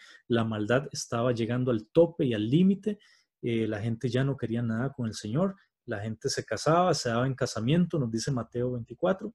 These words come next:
<clears throat> y eso quiere decir que la gente estaba desarrollando su vida como si nada pasara, hasta que vino el diluvio y no entendieron, y s-, vino la lluvia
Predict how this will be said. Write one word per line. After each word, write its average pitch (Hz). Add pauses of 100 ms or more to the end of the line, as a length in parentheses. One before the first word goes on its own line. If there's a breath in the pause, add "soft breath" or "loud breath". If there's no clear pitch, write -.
(100)
<clears throat> 180
y 147
eso 147
quiere 180
decir 175
que 180
la 151
gente 151
estaba 170
desarrollando 151
su 151
vida 165 (140)
como 143
si 120
nada 156
pasara, 208 (460 loud breath)
hasta 151
que 120
vino 156
el 156
diluvio 208
y 143
no 123
entendieron, 127 (160)
y 117
s-, -
vino 131
la 127
lluvia 185